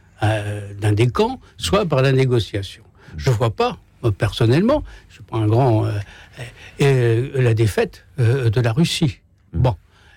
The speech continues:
Speaker 1: et donc, euh, il reste, et bon, la, l'Ukraine, euh, c'est possible, mais difficile aussi avec le soutien notamment des Américains, et donc il reste, euh, la négociation.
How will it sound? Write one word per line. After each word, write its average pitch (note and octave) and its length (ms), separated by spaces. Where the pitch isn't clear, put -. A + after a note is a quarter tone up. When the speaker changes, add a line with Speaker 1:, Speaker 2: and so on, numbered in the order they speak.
Speaker 1:
et D3 60
donc, C#3+ 420
euh, B2+ 240
il B2+ 120
reste, D3 400
et C3+ 40
bon, A#2+ 200
la, C#3+ 320
l'Ukraine, D#3+ 720
euh, A2+ 800
c'est A#2+ 280
possible, E3 520
mais C3 220
difficile C#3+ 560
aussi C3+ 340
avec G2 280
le G#2+ 40
soutien A#2 360
notamment B2 520
des G#2 200
Américains, A2 580
et A#2+ 40
donc D#3+ 300
il B2 140
reste, C#3+ 420
euh, A#2 360
la B2+ 120
négociation. C#3+ 720